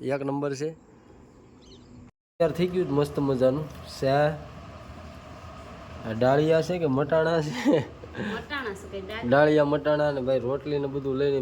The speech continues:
Speaker 1: બેસી ગયા મસ્ત મજાના. બે ત્રણ જાતના મિરચિયા છે, આ લીંબુ છે. તો હાલો ફટાફટ જમી લઈએ. Finally ભાઈ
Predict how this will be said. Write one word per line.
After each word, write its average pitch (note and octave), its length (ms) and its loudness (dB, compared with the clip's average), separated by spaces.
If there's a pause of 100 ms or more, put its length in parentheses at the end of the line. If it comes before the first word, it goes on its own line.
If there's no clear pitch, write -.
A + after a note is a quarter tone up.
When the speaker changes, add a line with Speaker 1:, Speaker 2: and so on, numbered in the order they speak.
Speaker 1:
બેસી D3+ 240 0
ગયા C3 220 0
મસ્ત B2 280 -4
મજાના. A#2 400 2
બે C3 200 4
ત્રણ B2+ 260 2
જાતના B2+ 340 0
મિરચિયા B2+ 440 -2
છે, B2 100 -4 (400)
આ G#2+ 140 -8
લીંબુ C#3+ 300 0 (120)
છે. B2 80 -2 (840)
તો C#3 80 2
હાલો F#3 180 8 (200)
ફટાફટ D#3 480 0
જમી D#3 260 0
લઈએ. A2 240 -4 (2750)
Finally B3 440 6
ભાઈ B3+ 160 6